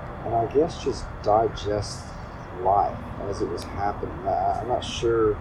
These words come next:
really how to explain it. I just think that for a little bit I was doing too much, and I didn't think I was doing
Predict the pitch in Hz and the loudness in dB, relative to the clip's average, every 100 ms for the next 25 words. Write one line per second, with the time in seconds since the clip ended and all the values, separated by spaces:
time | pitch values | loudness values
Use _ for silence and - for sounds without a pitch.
0 | - - 120 120 104 113 107 92 - - | -4 0 2 2 0 0 2 0 -6 -8
1 | - 110 123 117 92 95 - - - - | -4 -2 0 -2 -4 -6 -8 -8 -10 -8
2 | - - - - - - - - - - | -8 -8 -8 -10 -10 -10 -10 -10 -10 -12
3 | - - - - - - - - - - | -10 -8 -8 -8 -8 -10 -10 -8 -6 -6
4 | 127 135 - 143 143 123 95 - 117 110 | -4 -4 2 4 6 6 6 6 6 8
5 | 113 131 113 104 101 95 - - - - | 8 8 8 6 6 2 -4 -10 -10 -10
6 | - 113 117 120 104 - 123 107 110 123 | -8 0 2 2 -2 -2 0 2 4 2
7 | - - - - 95 98 120 120 123 117 | 0 -8 -8 -6 0 2 2 4 4 6
8 | 104 92 104 104 | 4 4 0 0